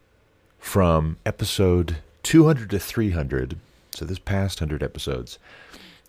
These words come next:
I'm seeing more of a consistency, which I like to see, and I'm seeing that range of listeners grow. I'm seeing my audience grow by, by a pretty good margin in terms of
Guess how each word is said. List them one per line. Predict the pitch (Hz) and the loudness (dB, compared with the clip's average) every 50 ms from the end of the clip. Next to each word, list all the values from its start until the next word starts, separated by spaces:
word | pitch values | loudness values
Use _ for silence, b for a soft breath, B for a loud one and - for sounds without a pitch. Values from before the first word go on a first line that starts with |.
| B | B
I'm | 85 82 80 | -8 -6 -4
seeing | - - 117 117 107 90 | -4 -2 -2 0 0 0
more | 82 80 85 92 107 113 | 0 0 2 4 4 4
of | 107 101 | 4 2
a | 92 | 0
consistency, | - - 92 - - - 85 - - - 85 - - - 78 | -4 -4 -8 -6 -6 -6 -6 -8 -8 -10 -10 -10 -6 -6 -6
which | 73 71 71 - - | -4 -6 -6 -6 -8
I | 65 | -6
like | 65 67 87 95 - | -4 -4 -4 -6 -6
to | - 95 | -8 -8
see, | - - - 69 67 127 - | -8 -6 -6 -6 -6 -6 -6
and | - 73 73 73 | -6 -4 -4 -4
I'm | 73 73 - | -4 -4 -6
seeing | - - 101 101 101 101 98 95 90 - B B B B B B B B - | -4 -2 0 0 0 0 0 -2 -4 -8 B B B B B B B B -6
that | 76 90 90 92 90 78 - _ _ _ _ _ _ _ _ _ _ _ _ _ _ | -2 0 2 2 2 0 -4 _ _ _ _ _ _ _ _ _ _ _ _ _ _
range | - 76 73 76 85 90 98 101 104 104 104 101 95 | -14 -10 -4 -2 0 0 2 2 0 0 0 -2 -2
of | 92 76 69 | -4 -4 -2
listeners | 80 87 87 - - 87 82 76 73 67 67 | -2 -4 -2 -2 -4 -4 -4 -4 -4 -6 -8
grow. | 67 - 80 71 73 71 65 60 58 62 | -10 -8 -6 -4 -4 -4 -4 -4 -6 -8
I'm | 62 | -10
seeing | 62 - - - 87 87 87 87 85 80 - - _ b b b b b b _ _ _ _ _ | -10 -8 -8 -6 -4 -2 -2 -2 -2 -4 -8 -10 _ b b b b b b _ _ _ _ _
my | - 76 76 - | -10 -8 -8 -6
audience | - 78 76 73 73 71 69 67 67 - - | -4 -4 -4 -4 -4 -4 -6 -6 -8 -10 -10
grow | - - 87 78 - 69 67 76 73 69 65 62 60 60 64 - _ _ _ _ _ _ _ _ _ _ _ _ _ _ - - - | -8 -8 -8 -8 -6 -4 -2 0 0 0 -2 -2 -4 -8 -10 -14 _ _ _ _ _ _ _ _ _ _ _ _ _ _ -20 -12 -6
by, | - 82 73 69 67 - _ - - - | -2 -2 -2 -2 -2 -6 _ -20 -14 -12
by | - 82 | -10 -10
a | 78 | -8
pretty | - - 208 226 180 | -2 2 2 2 2
good | - - 117 85 | 2 0 0 0
margin | 90 87 92 95 95 90 80 - 67 60 - - | 2 2 4 4 4 4 2 0 -6 -10 -10 -10
in | 78 78 | -10 -6
terms | - - 113 117 123 107 107 | -4 -2 0 0 0 2 4
of | 101 95 92 90 85 - | 4 4 4 4 0 -4